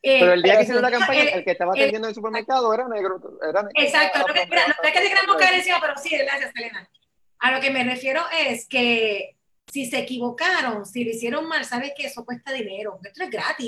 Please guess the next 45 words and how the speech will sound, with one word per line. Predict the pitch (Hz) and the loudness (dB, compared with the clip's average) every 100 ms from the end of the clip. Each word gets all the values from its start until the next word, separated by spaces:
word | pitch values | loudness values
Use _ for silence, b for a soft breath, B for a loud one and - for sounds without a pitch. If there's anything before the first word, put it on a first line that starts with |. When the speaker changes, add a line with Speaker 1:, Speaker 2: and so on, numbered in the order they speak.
| 208 | -8
Speaker 2:
esto | 349 | -6
es | 415 | -4
un | |
servicio | 359 320 320 - - - _ _ - | -4 -4 -4 -4 -4 -12 _ _ -6
público | 277 320 339 294 | -2 -2 0 0
que | 240 | 0
alguien | 240 269 | -2 -4
está | 302 311 | -4 -2
viniendo, | 285 269 247 285 311 | -2 -4 -2 -2 -2
"Ay, | 339 403 | 0 0
mira | 370 359 | 0 0
qué | 339 311 | 0 -2
bueno, | 302 302 320 320 311 311 B B | -2 0 0 2 2 0 B B
yo | 240 294 | -6 -4
soy | 359 339 | -4 -2
tan | 339 330 | 0 2
dadivoso | 320 285 302 330 | 0 2 0 0
que | 311 | -2
le | 277 | -2
voy | 269 | -2
a | 277 | -2
hacer | 302 | -2
este | 311 311 | -4 -4
trabajo | 294 285 302 | -2 -2 -2
al | 294 | 0
gobierno", | 285 277 277 285 294 277 269 - _ _ _ | 0 2 0 0 -2 -4 -6 -8 _ _ _
o | 277 285 285 | 4 4 2
si | 311 | 0
es | 403 | 0
empleado | 415 415 415 415 | 4 4 4 4
público, | 415 403 359 - | 4 4 0 -4
también | 226 233 233 262 320 | -6 -4 -2 -2 0
cobró | 320 285 | 0 0
sus | 311 302 | -2 0
horas | 302 311 | 0 2
de | 311 | 0
trabajo | 311 302 320 302 | 0 0 2 0
por | 262 | -2
hacer | 233 233 233 | -6 -6 -8
ese | 240 | -8
trabajo | 294 240 214 262 262 | -6 -4 -2 -4 -6
de | 247 | -8
campaña. | 226 208 214 240 233 - - _ _ | -10 -10 -4 -2 -4 -6 -14 _ _
Así | 240 240 330 | -6 -4 -2
que | 302 | -2